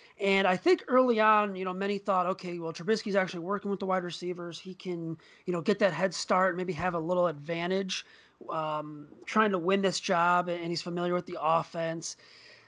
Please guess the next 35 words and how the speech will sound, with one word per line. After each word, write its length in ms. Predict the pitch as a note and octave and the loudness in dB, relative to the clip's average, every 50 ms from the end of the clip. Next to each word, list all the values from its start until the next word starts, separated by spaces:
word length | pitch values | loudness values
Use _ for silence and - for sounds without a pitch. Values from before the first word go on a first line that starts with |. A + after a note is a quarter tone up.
| _ _ _ - | _ _ _ -8
But 80 | A3 - | -4 -2
to 80 | G#3 | 0
be 140 | F#3 G#3+ A#3+ | 2 4 6
honest, 300 | A#3 C#4 F4 - D4 - - | 6 6 6 6 4 2 0
I 120 | G3 A#3+ | 0 2
really 240 | D4 F4 F#4+ G4 C#4+ | 2 4 4 4 4
don't 220 | A3+ C4 C#4 - | 2 0 -2 -2
think 180 | - C4+ C4 - | -2 -2 -2 0
there 120 | C4 B3 | -2 -2
is 320 | - - G#3 A#3+ D#4 B3 - - | -2 0 2 2 2 2 2 2
any 240 | F#3+ G3+ G3+ G3+ G3 | 2 2 4 4 2
advantage 560 | F3 D#3+ D3+ D#3 F3 G3+ A#3+ C4+ A#3+ G3 F3+ | 0 -2 -4 -2 0 2 2 2 2 2 0
or 100 | F3+ F3+ | 0 0
was 320 | E3+ D#3 E3 G#3+ C4 A3+ | 0 2 4 4 4 4
any 140 | G#3+ F3+ F3+ | 4 2 2
advantage 320 | F3 D#3+ F3+ F#3 F#3 - | 2 2 0 0 0 0
for 100 | - F3 | -4 -4
either 200 | - G3+ G#3 G3 | -2 0 0 0
Trubisky 500 | F3 - F#3 D#3+ F#3 G#3 G#3 - - F#3+ - - | 0 0 -2 2 4 4 2 2 -2 -6 -2 2
or 160 | G3+ A#3 G#3+ | 2 2 4
Foles. 220 | - - A3 F#3 | 4 2 2 2
I 60 | F3+ | 0
think 140 | E3 A#3+ B3 | -2 -2 -2
they 80 | A#3 F#3 | -2 -2
both 320 | D#3 F#3 G#3 A#3+ A3+ - | 0 2 2 2 2 2
kinda 180 | - A#3 G#3 G3+ | 0 -2 -2 -2
came 320 | - - G#3 G3+ G3+ F#3+ | -2 -4 -4 -2 0 0
in 80 | F#3+ F#3+ | 0 0
with 120 | F3+ - | -2 -4
a 40 | D#3 | -8
clean 300 | - - F#3 F#3 F#3 F3+ | -10 -6 -2 -2 -2 -2
slate. 420 | - - - E3 E3 F3 F3+ F3+ | -4 -6 -8 -6 -4 -4 -4 -6
From 140 | - - F3+ | -8 -2 2
everything 320 | G#3 C4+ D4 C#4 D4+ C4 G3 | 2 4 4 4 2 0 2
I've 400 | - F#3 G3 G3+ G3+ F#3 - | 2 2 4 2 2 0 -6